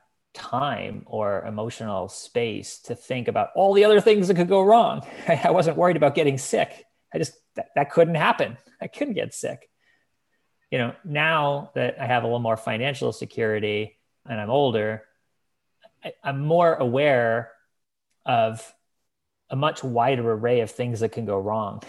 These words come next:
<laughs> I've, I, I've had, I've had an extra twenty-five years of having things go wrong. And that's where, for me, you know, learning about Buddhist philosophy, listening to tapes from Pema Chodron,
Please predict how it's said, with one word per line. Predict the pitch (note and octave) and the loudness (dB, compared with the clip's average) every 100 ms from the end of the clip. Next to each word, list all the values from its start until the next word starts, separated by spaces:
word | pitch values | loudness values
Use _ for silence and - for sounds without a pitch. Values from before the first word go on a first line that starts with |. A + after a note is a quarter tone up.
| - | -16
<laughs> | - - F#3+ - _ - - - | -16 -8 -6 -8 _ -20 -20 -10
I've, | - B2 - | -6 -4 -6
I, | C3 A#2+ | -6 -4
I've | A2 B2+ | -2 -2
had, | B2+ | -4
I've | A#2+ | -2
had | A#2+ A#2 - | -2 -2 -6
an | B2+ | -4
extra | B2 - A#2 | -4 -4 -10
twenty-five | - B2+ A#2 A#2 - A#2 A2+ | -2 -2 0 -2 2 2 2
years | A2 B2 A#2+ A2+ | 0 0 0 -2
of | A#2 | -2
having | A2 C#3 A#2 A2 | 0 2 0 -2
things | A2+ A2+ G#2+ | -4 -4 -4
go | G#2+ | -4
wrong. | G#2+ A2 A2 A2 - _ _ _ _ _ _ _ _ _ _ | -2 -4 -6 -8 -14 _ _ _ _ _ _ _ _ _ _
And | C#3 | 0
that's | E3+ F#3+ | 2 2
where, | F3 D3 C3 | 4 6 6
for | A#2+ - A2+ | 4 2 0
me, | A#2+ C#3 C#3 B2+ A#2 A2 - _ _ _ _ | 0 -2 0 0 0 -4 -12 _ _ _ _
you | - B2+ | -10 -6
know, | A#2 | -4
learning | A#2+ C#3+ D3 C3 | 0 0 2 0
about | A#2+ A2+ A2 | 2 2 2
Buddhist | B2 A#2+ A2+ - | -2 -2 -2 -4
philosophy, | A#2+ A2 A2 A2 A2+ - A2 G#2+ G#2+ A2 B2+ | 0 4 4 2 -4 -8 -8 -8 -8 -12 -6
listening | B2+ - B2 A2+ | -6 -4 -6 -6
to | G#2+ | -6
tapes | - A2+ A2 | -2 -4 -4
from | - A2 | -10 -8
Pema | A#2 A2+ | -6 -6
Chodron, | G2+ A2 G#2+ G#2 G#2+ G2+ G2+ | -6 -6 -6 -6 -8 -10 -12